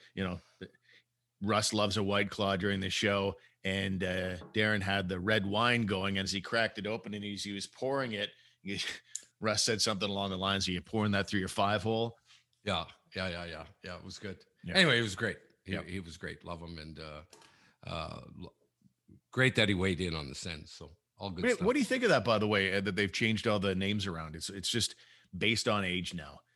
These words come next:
Speaker 1: U eighteen, U sixteen, and the like.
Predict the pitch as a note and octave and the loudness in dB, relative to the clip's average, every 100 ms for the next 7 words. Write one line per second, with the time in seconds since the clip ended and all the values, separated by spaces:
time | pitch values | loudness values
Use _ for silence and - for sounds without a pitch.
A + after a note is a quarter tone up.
0 | _ _ _ - F2+ G2 F#2 F#2 - E2+ | _ _ _ -10 -2 0 0 -2 -4 -4
1 | E2+ F2 E2+ F2+ G2+ A2 F#2 - F2 E2+ | -6 -6 -4 -4 -2 0 -2 -4 -4 -6
2 | E2 E2 - E2+ E2+ D#2+ D2+ - - - | -8 -10 -12 -12 -10 -10 -12 -14 -14 -16
3 | - | -18